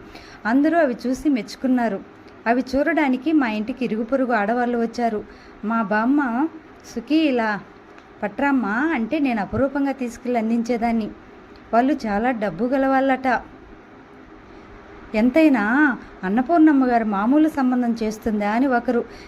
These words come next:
"దేనికైనా పెట్టి ఉండాలి" అని ఇంకొకరు. ఇలా రకరకాల వ్యాఖ్యానాలు చేసేవారు. నాకు నగలంటే చాలా ఇష్టం. మాటి మాటికి పెట్టె తెరిచి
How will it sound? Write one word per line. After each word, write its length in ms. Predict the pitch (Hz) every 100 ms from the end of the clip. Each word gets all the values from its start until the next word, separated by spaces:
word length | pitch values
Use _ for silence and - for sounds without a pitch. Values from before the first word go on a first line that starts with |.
| -
"దేనికైనా 540 | 175 226 269 294 294 294
పెట్టి 320 | - 190 240
ఉండాలి" 480 | 269 254 254 262 269
అని 140 | 262
ఇంకొకరు. 540 | 254 262 254 254 254 - - - - - - - - - - 233
ఇలా 200 | 262 240
రకరకాల 580 | 185 226 240 277 285
వ్యాఖ్యానాలు 600 | 269 202 202 247 247 240 247
చేసేవారు. 520 | 233 226 233 226 214 208 - - -
నాకు 200 | 226 247
నగలంటే 600 | 220 208 220 285 269 311 302
చాలా 240 | 190 214
ఇష్టం. 440 | 247 240 - - 214 - - - -
మాటి 260 | 226 262 320
మాటికి 440 | 285 247 220 302
పెట్టె 320 | 302 214 254
తెరిచి 480 | 254 247 233 233 226